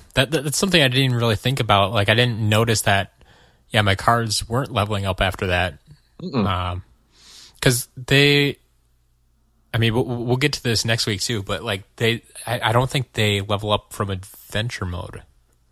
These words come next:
Speaker 2: Really?
Speaker 1: Or do they?
Speaker 2: I mean, that is essentially a constructed format. I would assume
Speaker 1: I
Speaker 2: they
Speaker 1: guess
Speaker 2: would.
Speaker 1: you are using your own deck.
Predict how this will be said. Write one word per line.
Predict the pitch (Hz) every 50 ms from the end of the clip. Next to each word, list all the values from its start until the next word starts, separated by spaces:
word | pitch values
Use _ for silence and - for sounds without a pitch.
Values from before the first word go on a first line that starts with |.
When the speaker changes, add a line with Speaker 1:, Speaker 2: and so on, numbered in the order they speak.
| _ _ _ _ _ _ _ -
Speaker 2:
Really? | 107 107 117 131 - 143 147 123 80 67 - - - _ _ _ _ _ _ _ _ _ _ _ _ -
Speaker 1:
Or | - 110 - -
do | - 139 143
they? | 131 120 - - - - _ _ _ _ _ _ _ _ _ _ _ _ _ _ _ _ _ _ _ _ _ _ _ _ _ _ _ _ -
Speaker 2:
I | - 143
mean, | 147 143
that | 143 160 202 214
is | 214 214 - - - -
essentially | - 143 - 156 190 226 - - - 113
a | 110
constructed | - 113 - - - 120 - - 95 -
format. | - - 131 185 208 151 92 85 92 - - -
I | - 110 127
would | 147 131 104
assume | 98 - - 117 165 202
Speaker 1:
I |
Speaker 2:
they | - -
Speaker 1:
guess | 170 156 80
Speaker 2:
would. | -
Speaker 1:
you | - -
are | - 123 143 147
using | 139 127 135 135 123 120 123
your | 113 113 107
own | 110 110 110 107
deck. | 104 107 107 104 95 - - -